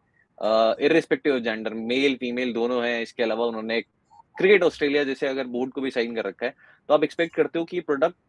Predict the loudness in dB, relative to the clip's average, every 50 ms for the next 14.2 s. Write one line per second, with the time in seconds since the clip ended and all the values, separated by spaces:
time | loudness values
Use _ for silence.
0 | _ _ _ _ _ _ _ -10 -4 0 0 0 0 -2 -2 0 -2 -2 0 -2
1 | -6 -6 0 2 2 4 4 2 2 0 -4 -6 _ _ -4 2 2 2 2 _
2 | _ _ _ _ _ _ _ -4 -2 2 4 4 4 4 2 0 0 0 -2 -4
3 | -6 -6 -8 -2 -2 -2 -2 0 -2 -2 -2 -2 -2 -4 -4 -4 -2 -2 -2 -2
4 | -2 -4 -8 -10 -4 -2 -2 -4 -2 -2 -4 -4 -2 -4 -6 -8 -8 _ _ -20
5 | _ _ _ _ _ -6 -6 -6 -4 -4 2 4 4 2 4 0 -2 0 -2 -2
6 | -2 -2 -4 -4 -2 -4 -6 -4 -6 -10 -12 _ _ _ _ _ _ _ _ -6
7 | -4 -4 -2 2 4 4 4 2 _ _ _ _ -6 -2 0 0 0 0 0 0
8 | -2 0 0 0 -2 -2 -2 -4 -8 -8 -10 -10 -4 0 0 0 0 0 -4 -6
9 | -6 -4 -6 -4 -4 -2 0 0 -2 -2 -2 -6 -4 -2 0 0 0 0 -2 -4
10 | _ _ _ _ -10 -8 -2 0 0 2 2 2 2 2 0 0 -2 0 0 0
11 | -2 -2 0 0 0 2 4 2 2 2 0 -2 -2 0 0 0 -2 -4 -4 -6
12 | -10 _ _ _ _ _ _ _ _ _ _ _ _ 2 4 6 6 4 4 0
13 | 0 0 -2 -6 -6 -2 0 2 2 2 0 0 -4 -6 -4 -6 -4 -4 -4 -4
14 | -6 -6 -6 -6